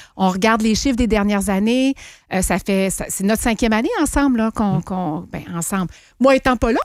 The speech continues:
Speaker 1: mais ça me fait vraiment plaisir, là, de, de, de, de, de travailler avec vous sur ce beau partenariat-là. Mais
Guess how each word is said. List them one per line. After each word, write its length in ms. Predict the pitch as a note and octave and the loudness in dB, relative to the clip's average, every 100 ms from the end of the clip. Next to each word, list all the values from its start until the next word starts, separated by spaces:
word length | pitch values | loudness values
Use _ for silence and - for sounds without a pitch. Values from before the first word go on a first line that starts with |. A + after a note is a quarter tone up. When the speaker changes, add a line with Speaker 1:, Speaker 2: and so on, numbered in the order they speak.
| - | 0
Speaker 1:
mais 300 | G#3+ G#3+ G#3+ | 0 2 0
ça 180 | A#3 | -2
me 40 | G#3 | -2
fait 120 | A#3 | -2
vraiment 340 | G#3+ G#3 G#3+ A#3 | -2 -2 -2 -2
plaisir, 400 | A3+ G3 A3 B3 | -2 -2 -2 -4
là, 120 | G#3+ | -4
de, 260 | F3+ F#3 F3+ - - _ _ - | -4 -4 -4 -8 -20 _ _ -4
de, 180 | G3 F#3 | 0 0
de, 260 | F#3 F3+ | 0 0
de, 180 | E3 F3 | 0 -2
de 120 | E3+ | -2
travailler 380 | E3+ G#3 F#3+ G#3 | 0 0 0 0
avec 240 | A3 F#3+ | 0 0
vous 100 | F3+ | -2
sur 160 | C4+ G3 | -4 -4
ce 100 | - | -4
beau 140 | F3 A3+ | -4 -2
partenariat-là. 720 | G3+ - F#3+ F3+ F3+ F3 B3 | -2 -2 -2 0 0 0 0
Mais 180 | G#3+ | 0